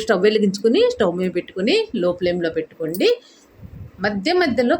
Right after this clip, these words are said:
కలుపుతూ ఉండాలండి, సగ్గు బియ్యానికి అడుగు పెట్టే అవకాశం ఉంటుంది, మధ్య మధ్యలో కలుపుతూ ఉండండి. ఇక్కడ చూసినట్లయితే చక్కగా ఉడకాయండి. ఇక్కడ అన్నీ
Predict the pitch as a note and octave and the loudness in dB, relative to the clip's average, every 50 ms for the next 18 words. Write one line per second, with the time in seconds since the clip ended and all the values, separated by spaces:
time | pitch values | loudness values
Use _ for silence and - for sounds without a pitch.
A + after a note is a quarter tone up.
0 | - C#4 A#3 A3+ A#3+ - C#4 - C#4+ B3+ A3 G3+ F#3+ F#3 F3 E3 E3 D#3+ D#3+ E3 | 2 2 2 2 2 0 -2 -2 0 0 2 2 2 2 0 0 0 -2 -2 -4
1 | D#3+ - - G#3+ G3 G3+ C4 A#3 C4+ C4 C4+ B3+ A#3 A#3 A#3 A#3+ G3+ G3+ G3+ G#3 | -4 -2 -2 -4 -2 -2 -2 0 2 2 2 2 2 0 0 -2 -2 -2 -2 -2
2 | A3 A3 G#3+ G#3 - - F#3+ F#3+ F3+ F3+ F3+ F#3+ F#3+ F#3 - F#3 E3+ F3 F3 - | -2 -2 -2 -2 -4 -4 -2 -2 -2 -2 -2 -6 -8 -8 -8 -12 -12 -12 -12 -12
3 | F3 F3+ B3+ F#4 G#4+ G#4+ F#4+ C4 G#3+ - F#3+ F#3+ F#3+ F#3 - F#3+ A3 E4 F#4+ - | -10 -8 -6 -4 -4 -4 -4 -4 -6 -4 -6 -6 -6 -6 -6 -4 -4 -4 -4 -2
4 | - F#3 E3+ - G#3 - - C#4 C#4 G#3+ D3+ C#3+ C#3+ C3+ B2+ C3 - _ _ - | -4 -4 -4 -6 -10 -8 -4 -2 -2 -2 -2 -4 -6 -8 -10 -14 -18 _ _ -20
5 | _ _ _ - - _ _ - _ _ _ _ _ _ _ - - - - - | _ _ _ -20 -20 _ _ -20 _ _ _ _ _ _ _ -20 -20 -20 -20 -20
6 | - - - - - - - - - - - - - - - _ _ - _ _ | -20 -20 -20 -20 -20 -20 -20 -20 -20 -20 -20 -20 -20 -20 -20 _ _ -20 _ _
7 | _ _ _ - - _ _ _ - - - _ _ - _ _ _ _ _ _ | _ _ _ -20 -20 _ _ _ -20 -20 -20 _ _ -20 _ _ _ _ _ _
8 | _ _ _ _ _ - - - _ - - G3 - - G#3+ G3 - B3 B3 A#3+ | _ _ _ _ _ -20 -20 -20 _ -18 -16 -8 -4 -2 -2 -2 -2 -4 -4 -4
9 | - - A#3+ G#3+ G#3+ - F#3+ F3+ F3 F3+ F3 F3 E3 - - - - - - - | -4 -2 -2 -2 -2 -2 -2 -2 -2 -2 -4 -4 -6 -6 -6 -8 -8 -6 -4 -4
10 | A3 G#3+ A3+ A#3 G3+ F3+ F3+ F3 G3 F#3+ F#3+ F#3 F3+ F3+ F#3+ A#3+ F#4+ B4 B4 B4 | -2 0 2 0 0 0 -2 -2 -2 0 0 0 -2 -4 -4 -2 -2 -2 -2 -4
11 | _ _ _ _ _ _ _ _ _ _ _ _ _ _ _ _ _ - - - | _ _ _ _ _ _ _ _ _ _ _ _ _ _ _ _ _ -20 -20 -16
12 | - - G3+ F#3+ G3+ G3+ G#3+ A3+ | -10 -6 -4 -2 0 0 2 2